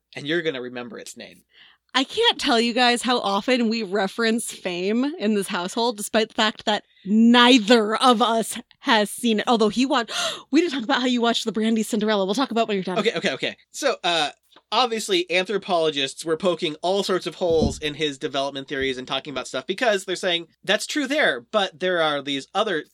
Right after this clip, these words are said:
Speaker 1: matriarchal societies that don't have these problems, or they have a different thing," or, like, one big thing is, like, "Hey, and th-, there's this, like, there is this culture in Southeast Asia in which the, uh, maternal uncles are really disciplinarians, and they don't develop all these things about their fathers, they develop them about their uncles.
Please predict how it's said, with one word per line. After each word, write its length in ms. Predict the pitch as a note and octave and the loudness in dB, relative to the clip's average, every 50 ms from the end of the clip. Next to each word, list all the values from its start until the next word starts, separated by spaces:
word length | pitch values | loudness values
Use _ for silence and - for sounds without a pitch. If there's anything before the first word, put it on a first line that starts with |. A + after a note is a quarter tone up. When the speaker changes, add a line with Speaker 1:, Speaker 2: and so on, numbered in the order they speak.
| _ | _
Speaker 1:
matriarchal 520 | - D3 D3+ D#3 D3+ - D#3+ D3 C#3 C3+ C3 | -10 -4 -2 -2 -2 0 -2 -2 -2 -4 -8
societies 520 | - - D3 C#3 C3 C3 C3 C3 B2+ A#2+ | -10 -4 -2 0 0 0 -2 -4 -6 -6
that 340 | C3+ C#3+ C3+ B2+ A#2+ _ - | -8 -10 -10 -12 _ _ -2
don't 240 | E3+ E3+ F#3 G3+ F3+ | 0 0 0 0 -2
have 160 | D3+ B2+ A#2 | -6 -6 -4
these 160 | B2+ B2+ A#2 | -6 -14 -14
problems, 540 | - - A#2+ A2+ A2+ B2+ B2+ A#2+ B2 C3+ - - - - - _ _ | -10 -10 -10 -10 -8 -8 -8 -10 -10 -10 -14 -16 -20 -20 -20 _ _
or 120 | - E3+ E3+ | -4 -2 0
they 100 | E3 D#3 | 2 0
have 100 | C#3+ C#3+ | 0 -2
a 40 | D3 | -4
different 280 | G3+ C4 - G3+ - | -8 -6 -8 -8 -4
thing," 260 | - C#3 B2+ B2+ C#3+ | -2 -2 -2 -4 -4
or, 160 | D#3 D3 C#3+ C#3+ | -4 -4 -2 -2
like, 180 | C#3 C3+ - _ _ | -2 -4 -4 _ _
one 300 | - - F3 G3 F#3 - _ _ | -6 -4 -4 -4 -4 -8 _ _
big 160 | - D3+ C#3+ | -8 -8 -8
thing 120 | - C3+ | -8 -12
is, 80 | C3 B2 | -12 -12
like, 80 | D3+ - | -8 -4
"Hey, 240 | B3 A3 C#3 - _ _ _ - | -2 -2 -2 -2 _ _ _ -14
and 200 | - D#3 E3 D#3+ | -12 -12 -10 -12
th-, 120 | E3 - | -12 -2
there's 200 | D3+ F3+ F#3+ F3+ | 0 0 0 0
this, 280 | G3+ F#3 - - - _ _ | -2 -6 -6 -6 -12 _ _
like, 120 | D3 - _ _ _ | -20 -20 _ _ _
there 180 | D3 D#3+ E3+ | -4 -2 -2
is 120 | E3+ D#3+ D#3 | -2 -4 -4
this 160 | F3+ E3 - | -6 -6 -4
culture 460 | - D#3 C3+ - D3+ C#3 C3+ C#3+ - - | -6 -6 -6 -4 -6 -6 -6 -6 -8 -12
in 120 | - C3 | -14 -8
Southeast 320 | - D#3 C3+ - C#3 - C#3+ | -4 -4 -4 -4 -6 -8 -6
Asia 340 | A#2+ A#2 C3 B2 A#2+ A2+ _ _ _ - | -6 -6 -4 -6 -8 -8 _ _ _ -8
in 200 | D#3 D3+ D3+ C#3+ | -6 -6 -4 -2
which 420 | D3 D3 C#3+ - - - - - _ _ _ - | -2 -2 0 -2 -4 -4 -6 -8 _ _ _ -8
the, 360 | C3+ D3 C#3+ C#3 C#3 C3+ - _ - | -4 -2 0 0 -2 -4 -6 _ -8
uh, 260 | C#3+ C3+ B2+ A#2+ A#2+ - _ | -6 -4 -4 -4 -6 -8 _
maternal 480 | D3 C3+ C3 - F3+ E3 D#3 C#3+ C#3 - | -12 -10 -10 -6 -4 -4 -4 -4 -6 -4
uncles 500 | - D#3+ C#3+ - F3 F#3 G3 G3 F3+ - - - | -6 -6 -6 -4 -4 -2 -2 -2 -2 -4 -8 -4
are 260 | D3 C#3+ C#3 C3+ C3+ | -2 -2 -2 -2 -4
really 280 | B2+ B2 C3 C#3 C#3 C#3 | -8 -8 -8 -6 -6 -8
disciplinarians, 840 | C3 C#3 - - - D3 C3 C3 C#3+ D#3 E3 F3+ F#3+ G#3+ G#3+ - - _ _ - | -8 -10 -12 -12 -12 -10 -8 -6 -4 -2 -2 -4 -4 -4 -6 -8 -10 _ _ -4
and 180 | D3+ D#3 D3+ D3 | -4 -4 0 0
they 60 | D#3+ | 2
don't 140 | F#3+ A#3 A#3+ | 2 0 -2
develop 340 | G#3 F3+ F3 F#3+ F3+ E3+ - | -4 -4 -2 0 0 0 0
all 80 | D#3+ D#3 | 0 -2
these 140 | D3+ C#3 | -2 -2
things 140 | - D3 C3 | -6 -10 -10
about 120 | A#2+ A#2+ A#2+ | -10 -10 -10
their 80 | G3 F#3+ | -12 -8
fathers, 460 | - F3+ F3+ E3+ D3+ C#3 C3+ - - | -4 -2 -2 -2 -2 -4 -8 -8 -6
they 120 | - C#3+ C#3 | -8 -6 -6
develop 300 | C3+ B2 C#3 C3 - - | -4 -4 -4 -6 -6 -8
them 100 | B2 B2 | -12 -10
about 180 | A#2+ A2+ A2+ - | -8 -8 -8 -10
their 120 | A2+ - - | -12 -14 -10
uncles. 420 | C#3 C#3 C3+ - G#2 - - - | -10 -10 -10 -10 -14 -14 -14 -20